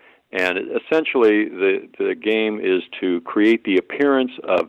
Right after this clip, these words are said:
scientific uncertainty in order to blunt any calls for, uh, government regulation. And, uh, that's what we found in our documented story. But our story very specifically says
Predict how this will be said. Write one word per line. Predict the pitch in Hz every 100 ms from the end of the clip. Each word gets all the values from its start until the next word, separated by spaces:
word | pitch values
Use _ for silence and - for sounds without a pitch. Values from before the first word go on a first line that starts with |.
| -
scientific | 104 104 - 98 90 87
uncertainty | 82 - - 131 123 98 98 92 - - - - - -
in | 92
order | 92 92 92
to | - 92
blunt | 73 101 110 110 -
any | 98 95
calls | 87 - 85 85 78 -
for, | 82 80 78 - - _
uh, | 85 80 78
government | 80 87 87 92
regulation. | 80 73 80 80 76 - 78 _ _ -
And, | 85 82 82
uh, | 82 80 82
that's | 90 90 -
what | 92
we | 87 82 92
found | 87 85
in | 82 78
our | 78
documented | 80 80 - 80 78 -
story. | - 135 98 - _
But | 104 104
our | 120 135
story | - - 113 110
very | 110 123 143
specifically | - 127 135 110 110 104 -
says | 95 90